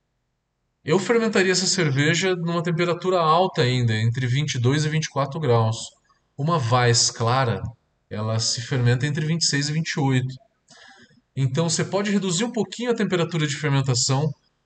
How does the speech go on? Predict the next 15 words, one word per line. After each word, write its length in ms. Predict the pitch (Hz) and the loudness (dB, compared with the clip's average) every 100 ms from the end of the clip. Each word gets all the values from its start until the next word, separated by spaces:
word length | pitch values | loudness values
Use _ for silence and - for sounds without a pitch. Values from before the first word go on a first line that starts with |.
| _ | _
Cuidado 800 | - 202 214 143 147 175 196 156 | -8 -2 0 0 0 0 0 -2
pra 140 | - 139 | 0 -2
equilibrar 1080 | 139 - 170 156 151 117 107 120 156 160 | -2 -4 -4 -2 -2 -4 0 2 2 -4
bem 320 | 120 131 156 160 - _ - - - _ _ - | -2 -2 -2 -4 -8 _ -20 -20 -20 _ _ -10
o 280 | 131 127 127 | -6 -2 0
éster 460 | 139 160 - 156 | 2 2 2 0
com 240 | 139 143 135 | 0 -2 -2
o 20 | |
fenólico. 800 | - 135 117 113 120 131 135 120 | 0 0 2 4 2 0 -2 0
Não 180 | 135 131 | 2 2
deixe 300 | 156 - 185 | 2 0 -4
o 40 | |
fenólico 840 | - 156 131 127 131 123 - 123 | -4 -2 0 0 0 -2 -2 0
alto 360 | 117 147 170 160 | 2 2 0 -4
demais. 680 | 120 113 107 113 131 - | -2 0 2 2 4 2